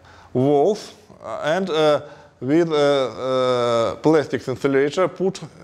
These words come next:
inside. Thus, uh, uh, this insulator used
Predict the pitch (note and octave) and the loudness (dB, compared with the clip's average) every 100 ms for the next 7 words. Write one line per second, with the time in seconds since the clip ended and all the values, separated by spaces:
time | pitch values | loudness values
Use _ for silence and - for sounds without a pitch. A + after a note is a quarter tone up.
0 | G#2+ F2 C#3 C#3 - G#2 F2 E2+ - - | -20 -12 -6 -2 2 2 0 -8 -18 -20
1 | - A2+ D3+ C#3+ C#3+ B2 A#2 A2 G#2 F#2 | -6 0 0 -2 -6 -4 -2 -2 -4 -8
2 | - _ _ _ G#2 G2 G2+ C#2 F#2 A#2+ | -20 _ _ _ -4 -2 -2 -4 0 2
3 | C#3 - B2 C#3 E3 E3+ C#3 C3+ E3 D3 | 2 0 -2 0 0 0 0 2 0 -2